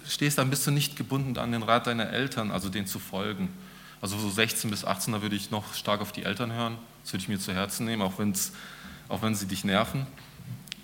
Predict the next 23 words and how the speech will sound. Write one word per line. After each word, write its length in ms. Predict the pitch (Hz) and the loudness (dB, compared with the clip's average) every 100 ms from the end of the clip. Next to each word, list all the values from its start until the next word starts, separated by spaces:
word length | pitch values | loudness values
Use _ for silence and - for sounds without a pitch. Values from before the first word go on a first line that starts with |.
| - | 2
Aber 200 | 117 123 | 8 8
wenn 160 | 139 147 | 8 8
du 120 | 160 | 6
für 160 | - | 6
dich 200 | 175 165 | 6 6
stehst, 600 | - 156 156 156 - - | 6 6 6 6 4 2
bist 140 | 170 - | 0 0
du 40 | |
trotzdem 420 | 131 - 143 - 143 | 2 4 4 4 2
gerufen, 580 | 123 120 147 - 151 | 2 2 0 0 0
ihnen 220 | 127 135 147 | 4 6 6
respektvoll 920 | 120 - 131 135 - - - 131 127 - - | 4 0 0 -2 -4 -6 -2 0 -2 -6 -6
zuzuhören. 640 | - - 135 - 95 92 90 95 - - - - - - - - - - - - - - - - | -2 0 0 0 0 0 -2 -4 -14 -20 -20 -20 -20 -20 -20 -20 -20 -20 -20 -18 -16 -16 -18 -6
Es 160 | - | 0
wird 160 | 143 139 | 2 4
nämlich 340 | 139 135 131 | 4 4 4
nie 200 | 151 170 | 6 6
eine 240 | 160 135 131 | 6 4 2
Zeit 340 | - 131 143 | 6 6 6
in 80 | 135 | 6
deinem 260 | 120 113 107 | 4 6 6
Leben 300 | 131 147 120 | 6 4 4
geben 460 | 117 120 131 135 | 6 4 4 -2